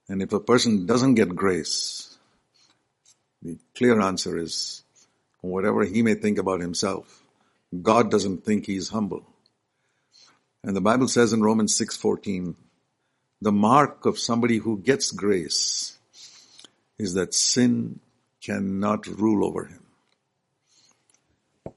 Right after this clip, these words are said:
Sin and me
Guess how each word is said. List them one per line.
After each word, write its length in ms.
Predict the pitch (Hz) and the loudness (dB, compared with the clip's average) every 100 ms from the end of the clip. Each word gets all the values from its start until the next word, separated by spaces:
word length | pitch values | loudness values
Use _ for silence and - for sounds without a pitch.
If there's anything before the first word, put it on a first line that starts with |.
| _ _ _ | _ _ _
Sin 640 | - - 143 147 147 143 - _ _ _ _ _ _ _ _ _ | -2 4 6 6 2 -2 -6 _ _ _ _ _ _ _ _ _
and 240 | 107 101 98 | -2 0 2
me 480 | 101 90 85 101 | 0 -2 -6 -8